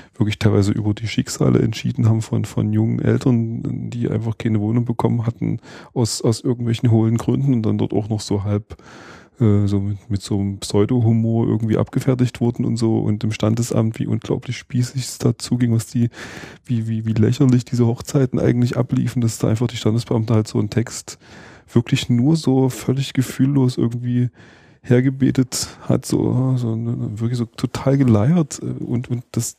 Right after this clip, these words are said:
zehnmal am Tag irgendwie gemacht hat und so. Und das war halt eben die Hochzeit in, D-, in der D D R und so. Und das sah alles ganz schön ärmlich aus, aber der Film ist halt wirklich so von, von, weiß nicht, so Ende der achtziger halt und der ist bestimmt nicht so gezeigt worden im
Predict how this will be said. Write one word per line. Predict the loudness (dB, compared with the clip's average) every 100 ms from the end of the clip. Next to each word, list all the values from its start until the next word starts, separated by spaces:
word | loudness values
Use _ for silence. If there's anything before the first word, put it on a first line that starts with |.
| _
zehnmal | -4 0 4 4
am | 2 0
Tag | 0 2 2 0 -2
irgendwie | 0 0
gemacht | 0 0 2 2
hat | 2
und | 2
so. | -2 -2
Und | -2
das | -4 -4
war | -4
halt | -4 -6
eben | -8 -4
die | -6
Hochzeit | -6 -6 -6
in, | -6 -6
D-, | -8 -8
in | -10
der | -8
D | -6
D | -6
R | -6
und | -8 -8
so. | -10 -12 -18 -20 -20 -20 -20 -20 _
Und | 0 0
das | 2
sah | 2
alles | 4 4 2 -4
ganz | -2 0 0
schön | 2 2
ärmlich | 2 2 4
aus, | 4 2
aber | 2
der | 2
Film | 2 0
ist | 2
halt | 2
wirklich | 2 0 -2
so | -4
von, | -2 -4 -4
von, | -4 -2 -2
weiß | -2 -2
nicht, | -4
so | -2 -2
Ende | -2
der | -2 -2
achtziger | -4 0 0 2
halt | 2 0 -2
und | -4 -2
der |
ist | -4
bestimmt | -4 0 0 2
nicht | 0
so | 0
gezeigt | 0 0 0 0 -2
worden | -4 -2 -2 -4
im | -4